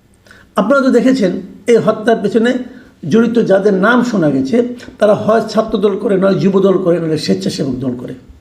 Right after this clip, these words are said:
আচ্ছা, এই লোকগুলি, যাদের নামও কিছু জানা গেছে, কয়েকজনকে অ্যারেস্টও করা হয়েছে, এই লোকগুলি কি হাসিনা আমলে এই কাজটা করতে পারত? সিম্পল কোশ্চেন, পারত না। আপনারাও জানেন, আমিও জানি, পারত না।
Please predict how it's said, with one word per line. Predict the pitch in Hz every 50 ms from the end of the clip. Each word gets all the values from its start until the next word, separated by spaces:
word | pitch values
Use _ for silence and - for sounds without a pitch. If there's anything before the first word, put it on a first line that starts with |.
| _ _ _ _ _ - - - - -
আচ্ছা, | - 233 208 285
এই | - - 254 294 302
লোকগুলি, | 269 277 - 180 180 175 165
যাদের | 196 202 240 240
নামও | 240 240 247 285
কিছু | 247 - 196 196
জানা | 196 196 170 165
গেছে, | 143 151 147 170
কয়েকজনকে | - 214 220 220 247 247 247 233
অ্যারেস্টও | 196 202 233 233 - - 262 180
করা | 165 135
হয়েছে, | 123 131 127 - - - - - - _ - - - - - - _ _
এই | - 262 294 311
লোকগুলি | 294 285 277 202 165 147 147 131 127 120 120 123 - - - - _ _ - - - - - - _ _ _ _ - - - - -
কি | 254 233
হাসিনা | - - - 220 208 - 285 269 254 269 262
আমলে | 254 247 247 240 240 240
এই | 233 220
কাজটা | - 226 196 - 226 196
করতে | 220 226 - - -
পারত? | 214 202 - - 190 147 123 - - - - _ _ _ _ _ _ _ _ _ _ _ _ _ _ _ _ _ _ _
সিম্পল | - - 254 226 202 - 175 135
কোশ্চেন, | 127 131 - - - 127 131 - - - _ _ _ _ _ _ _ _ - _ _ _ _ -
পারত | - 208 - - -
না। | 139 131 135 -
আপনারাও | 175 - - 254 262 247
জানেন, | 247 233 247 247 247 - - -
আমিও | 170 190 196 196
জানি, | 180 170 - 196 - - - - -
পারত | 214 190 - - -
না। | 123 123 -